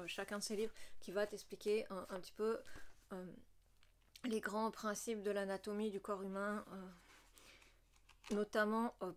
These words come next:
plutôt à visée artistique, puisque là on n'est pas dans un précis de médecine, on est vraiment là dans un livre qui cherche à nous expliquer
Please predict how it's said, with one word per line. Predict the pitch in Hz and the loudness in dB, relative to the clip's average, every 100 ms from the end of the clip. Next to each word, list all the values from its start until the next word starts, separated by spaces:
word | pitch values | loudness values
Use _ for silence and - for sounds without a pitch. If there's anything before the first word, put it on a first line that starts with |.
| - | -4
plutôt | 208 - 226 - | -2 2 2 2
à | 190 | 0
visée | 180 175 190 - | 0 0 -2 -2
artistique, | 165 - - - 302 - | -8 -10 -10 0 0 0
puisque | - 190 | -4 -2
là | 190 | 0
on | 190 | -2
n'est | |
pas | - 185 | -4 -4
dans | 185 | -4
un | 175 | -8
précis | - 170 - 156 | -8 -8 -8 -4
de | |
médecine, | 180 185 - 277 277 - - - 202 | -4 -4 0 2 2 0 -10 -10 -6
on | 185 | -2
est | 180 | -2
vraiment | 180 185 180 180 - | -2 0 0 -2 -4
là | 202 202 | 0 0
dans | 190 180 | 0 -4
un | 180 | -2
livre | 208 - | -2 -4
qui | 190 | -8
cherche | - 220 226 | -2 -2 0
à | |
nous | 190 170 | -4 -4
expliquer | 175 - 196 220 220 | -8 -10 -4 0 0